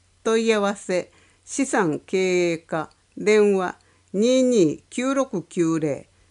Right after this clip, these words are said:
ファックス、二四二四四零。子育て、教育。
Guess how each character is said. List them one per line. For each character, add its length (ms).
フ 140
ァ 40
ッ 40
ク 180
ス、 240
二 320
四 280
二 300
四 260
四 320
零。 260
子 120
育 360
て、 320
教 320
育。 400